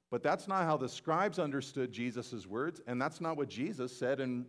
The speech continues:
in response to the scribes. Jesus could have just said, "Whoa, whoa, whoa, that's a crazy <laughs> misunderstanding. You guys shouldn't be thinking that that's what I'm claiming." Instead, he responded and said that, "You may know that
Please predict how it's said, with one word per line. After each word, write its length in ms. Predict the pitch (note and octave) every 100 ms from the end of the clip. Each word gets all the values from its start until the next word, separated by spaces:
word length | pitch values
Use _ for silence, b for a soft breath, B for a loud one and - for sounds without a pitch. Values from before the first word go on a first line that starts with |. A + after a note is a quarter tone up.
| -
in 140 | C3
response 500 | C3+ C3+ D3 D#3 D#3
to 80 | C#3+
the 80 | D3
scribes. 420 | - A3 G#3 F2
Jesus 280 | D3+ E3+ D#3+
could 160 | E3+
have 100 | D3+
just 200 | C3+ C#3+
said, 200 | G3 E3
"Whoa, 120 | E3+
whoa, 140 | G3 G3
whoa, 220 | G3 E3+
that's 260 | B2+ E3+ C3+
a 60 |
crazy 500 | - - C3+ C#3+ -
<laughs> 120 | B2+
misunderstanding. 1200 | C3 C#3+ A#2+ A2 - - F#3 A#3 E3 G#2+ F#2+ G#2+ B B B -
You 160 | C#3+
guys 200 | D3+ C#3
shouldn't 360 | C3+ F#3 F3 D3+
be 80 | B2+
thinking 340 | C3+ D#3 C3+
that 160 | G#2+ G2
that's 320 | A2 D3 -
what 140 | B2
I'm 200 | A#2+ B2
claiming." 760 | A2 - D#3 F#3+ D3 F2 E2+ A2 b b b -
Instead, 720 | A#2+ B2 - F3+ B3 D#3+ D#3+ - -
he 80 | B2
responded 680 | B2 - - D3 D#3+ A2+ A2+
and 160 | A#2 G#2
said 220 | A2+ A2+
that, 120 | A2
"You 100 | B2+
may 160 | D#3+ F3
know 280 | D#3 -
that 200 | C3 A2